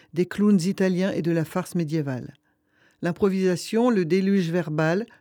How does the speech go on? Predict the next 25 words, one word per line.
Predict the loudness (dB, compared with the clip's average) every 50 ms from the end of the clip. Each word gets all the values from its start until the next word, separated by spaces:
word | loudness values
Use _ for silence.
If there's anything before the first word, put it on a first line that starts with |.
| _
l'onomatopée, | 0 2 4 4 4 4 2 0 0 -2 -6 -6 -4 -4 -4 -4 -4 -6 _ _ _ _ _ _ _ -6
la | -4 -4
performance | -2 -2 -4 -4 -4 -4 -4 -4 -2 -2 -2 -4 -4 -4 -6 -8
physique | -8 -8 -8 -8 -6 -8 -6 -4 -2
et | 0 0
l'enchaînement | 0 -2 -2 -2 0 0 0 0 -2 -2
de | -2 -2 -2
gags | 0 0 0 0 0 -2 -4 -6 -8 -10 -20 -20 -20 -20 -20 _
fondent | -8 -2 0 2 2 2 2
les | 2 0 0
principales | 0 -2 -2 -2 -2 -2 -2 0 0 0 0
caractéristiques | 0 0 0 0 0 -2 -4 -4 -4 -4 -6 -8 -6 -4
de | -4 -6
ses | -4 -4 -6
pièces. | -8 -6 -4 -6 -6 -6 -8 -14 -18 -20 _ _ _ _ _ _ _ _
L'utilisation | -4 -4 -2 0 2 2 4 4 4 4 4 2 2 0 0 0 0
de | 2 0 0 0
parlers | 0 0 0 2 2 0 0
populaires, | 0 0 -2 0 0 0 2 2 2 0 0 -4 -4 -6
d'accents | -4 -4 -4 -6 -6 -6 -4 -2
régionaux | -2 0 -2 -2 -2 -2 -2 0 0 0 0 0
et | 0 0
de | -2 -4
formules | -4 -2 -2 0 2 2 0 0 -2 -4
idiomatiques | -2 0 0 2 2 2 0 0 -2 -4 -4 -4 -6 -16 -18